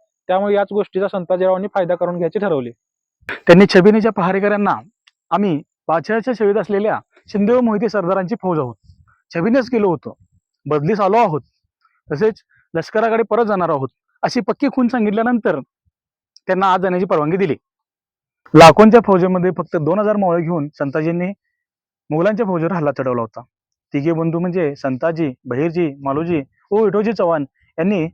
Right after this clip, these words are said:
Speaker 2: मुघलांच्या सैन्याचे खूप नुकसान केले होते. या लढाईमध्ये मुघलांचे खूप सैन्य मारले गेले. अचानक झालेल्या हल्ल्यामुळे मुघलांचे सैन्य बिथरले होते.
Speaker 1: "छत्रपती शिवाजी महाराज की जय, छत्रपती संभाजी महाराज की जय" अशा घोषणा देत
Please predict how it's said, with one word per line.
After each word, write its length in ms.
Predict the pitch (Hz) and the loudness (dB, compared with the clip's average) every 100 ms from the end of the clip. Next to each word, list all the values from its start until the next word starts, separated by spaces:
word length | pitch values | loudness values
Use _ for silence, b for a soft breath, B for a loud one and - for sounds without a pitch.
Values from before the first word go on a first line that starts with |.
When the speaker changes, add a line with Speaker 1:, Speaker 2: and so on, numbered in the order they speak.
| - | -8
Speaker 2:
मुघलांच्या 360 | 160 180 202 202 | -4 -2 -2 -2
सैन्याचे 300 | 185 165 190 | -4 -4 -4
खूप 160 | 196 | -4
नुकसान 300 | 170 139 135 | -4 -4 -4
केले 200 | 127 117 | -4 -4
होते. 260 | 117 110 101 _ _ _ _ _ _ _ - b b 180 | -6 -8 -14 _ _ _ _ _ _ _ -20 b b -4
या 80 | 160 | -2
लढाईमध्ये 400 | 156 170 180 170 | 0 0 -2 -2
मुघलांचे 360 | 160 180 180 - | -2 -2 -4 -6
खूप 180 | 240 | -6
सैन्य 200 | 220 180 | -4 -2
मारले 280 | 165 139 123 | -2 -2 -4
गेले. 180 | 117 107 - _ _ _ B B B | -6 -10 -16 _ _ _ B B B
अचानक 360 | 147 151 233 247 | -4 -2 0 0
झालेल्या 260 | 220 220 202 | 0 0 -2
हल्ल्यामुळे 420 | 202 214 190 156 | 0 0 0 -2
मुघलांचे 400 | 160 180 190 202 | -2 -2 -2 -4
सैन्य 280 | 196 190 170 | -4 -4 -4
बिथरले 380 | 147 156 151 | -4 -4 -4
होते. 220 | 135 - - - _ _ _ _ - - - | -4 -6 -12 -20 _ _ _ _ -20 -10 2
Speaker 1:
"छत्रपती 400 | 160 165 170 175 | 4 6 4 2
शिवाजी 240 | 165 165 | 2 2
महाराज 280 | 170 156 156 | 2 0 -2
की 100 | 151 | -2
जय, 200 | 139 135 - | 0 -2 -4
छत्रपती 360 | 143 160 156 165 | -10 -8 -4 -4
संभाजी 340 | 170 156 160 | -4 -4 -2
महाराज 260 | 165 156 151 | -2 -2 -4
की 120 | 143 | -6
जय" 180 | 131 135 - - - _ _ | -4 -6 -8 -20 -20 _ _
अशा 160 | - 175 | -6 -2
घोषणा 320 | 175 151 180 | -2 -2 -4
देत 100 | 165 | -4